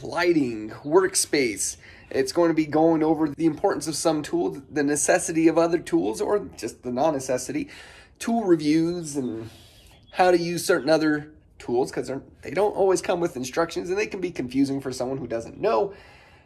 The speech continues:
And just overall, I'm not expecting these to blow up with views, but more so to serve as an excellent foundation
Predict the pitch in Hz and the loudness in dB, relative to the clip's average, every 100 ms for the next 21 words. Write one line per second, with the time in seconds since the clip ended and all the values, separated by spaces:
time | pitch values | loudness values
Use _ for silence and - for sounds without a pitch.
0 | _ _ _ - 180 180 160 139 170 - | _ _ _ 2 4 6 4 2 2 2
1 | - - _ _ _ _ - 190 190 185 | -4 -12 _ _ _ _ 0 2 6 6
2 | 160 160 156 147 - 156 180 202 202 - | 8 8 6 4 0 -2 0 0 0 -2
3 | 196 196 170 175 175 - - - 135 147 | -4 -2 -2 -2 -2 -8 -12 -10 -2 2
4 | 165 165 170 143 120 127 160 160 156 131 | 4 4 2 -2 -4 0 4 4 2 -4
5 | 135 160 160 - 165 139 127 143 143 139 | -2 0 0 2 4 4 2 0 2 4
6 | 139 - 214 220 180 135 113 - 165 196 | 4 6 6 6 2 0 -4 -6 -4 -2
7 | - - 160 139 120 123 _ 185 175 165 | -4 -2 -2 -2 -4 -10 _ 2 2 0
8 | 131 107 | -2 -6